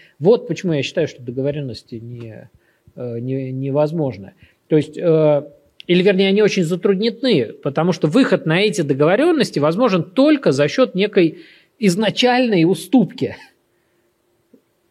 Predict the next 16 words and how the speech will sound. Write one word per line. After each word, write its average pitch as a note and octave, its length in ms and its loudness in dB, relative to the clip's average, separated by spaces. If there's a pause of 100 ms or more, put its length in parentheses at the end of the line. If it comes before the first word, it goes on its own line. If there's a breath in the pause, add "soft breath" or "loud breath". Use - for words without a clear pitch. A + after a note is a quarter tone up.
А, D#3+ 1120 0
а F3+ 140 0
вся G#3+ 280 2
наша, D3+ 1040 2
м, A#2+ 520 -10 (400 loud breath)
сейчас, C#3+ 760 -2
э, C3 280 2
такое B2+ 380 -2
фундаментальное D3 720 0
понимание D3 420 -2
американской C#3 520 -4
позиции B3 440 -2
состоит D#3 280 -4
в - 100 -18
том, C#4+ 160 -6
что D#3 480 -2